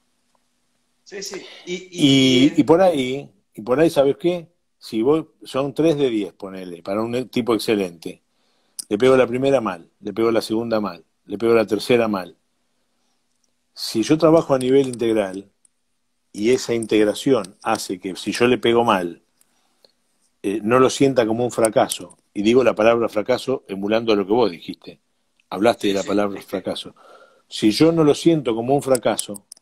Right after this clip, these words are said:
Speaker 2: voy a tener más posibilidades de en la próxima pegarle bien.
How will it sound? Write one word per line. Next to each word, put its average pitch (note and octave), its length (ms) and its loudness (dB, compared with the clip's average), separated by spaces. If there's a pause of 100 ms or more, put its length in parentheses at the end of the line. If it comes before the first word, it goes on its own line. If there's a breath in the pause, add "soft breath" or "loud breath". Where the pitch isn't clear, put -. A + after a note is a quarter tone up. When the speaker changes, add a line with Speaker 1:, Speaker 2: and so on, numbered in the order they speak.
Speaker 2:
voy A#2+ 120 -4
a A#2+ 60 -4
tener A#2+ 240 -6
más B2 200 -6
posibilidades A2+ 840 -2 (760)
de G2+ 460 -4 (120)
en G2+ 160 -6
la G2 120 -2
próxima G#2+ 420 0
pegarle G2 380 -2
bien. G2+ 340 0